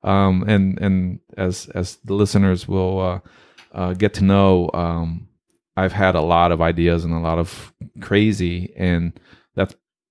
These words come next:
part of the struggle of, of the, um, identity crisis, the transition, you know, all these things, getting served launch. Um, and, and again, um, that was all very helpful when I was attending, uh, and participating with the Check Six. So,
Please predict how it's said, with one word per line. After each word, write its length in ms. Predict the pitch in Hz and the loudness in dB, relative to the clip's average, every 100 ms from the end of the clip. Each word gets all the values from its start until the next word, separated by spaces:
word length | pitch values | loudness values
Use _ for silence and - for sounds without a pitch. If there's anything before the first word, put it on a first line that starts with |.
| _ | _
part 200 | - 113 | 0 0
of 80 | 101 | 2
the 80 | 95 | -2
struggle 720 | - - 107 117 95 92 90 | -2 2 2 4 2 2 0
of, 260 | 90 - _ | -4 -16 _
of 220 | 92 90 | -6 -4
the, 260 | 92 92 90 | -4 -6 -6
um, 340 | 85 85 92 - _ _ - | -6 -8 -12 -20 _ _ -8
identity 360 | 92 127 143 131 | 0 2 2 0
crisis, 560 | 139 131 123 127 113 | 2 2 2 -2 -4
the 100 | 95 | -8
transition, 800 | 92 98 95 98 131 - 127 123 120 | -6 -2 0 2 0 0 0 0 -2
you 80 | |
know, 80 | 101 | -2
all 220 | 95 113 | 0 2
these 160 | 123 113 | 0 -2
things, 220 | 117 113 | 0 0
getting 200 | 110 110 | 2 0
served 380 | - 113 120 117 | 0 2 2 2
launch. 420 | 117 117 117 - _ - _ _ | 2 2 0 -6 _ -20 _ _
Um, 260 | - 95 90 | -2 0 2
and, 240 | 90 90 - | 0 -2 -2
and 100 | 95 | -2
again, 340 | 95 95 90 | 0 2 2
um, 340 | 87 85 87 - | 0 -2 -4 -2
that 100 | 92 | 2
was 160 | 90 | 2
all 100 | 90 | 2
very 220 | 90 90 87 | 4 2 2
helpful 320 | 90 - 92 | 0 -2 -4
when 160 | 85 | -2
I 60 | 85 | -2
was 140 | 85 | -4
attending, 480 | 82 - 87 87 85 | -6 -4 -2 -2 -2
uh, 200 | 82 82 - _ _ _ | -4 -6 -12 _ _ _
and 100 | 98 | -2
participating 640 | 95 87 - - 90 87 85 | 0 -2 -2 0 2 2 -2
with 200 | 82 - | -6 -8
the 60 | |
Check 220 | - 82 | -8 -8
Six. 300 | - 95 - | -4 -4 -4
So, 380 | - 131 131 101 | -2 2 2 0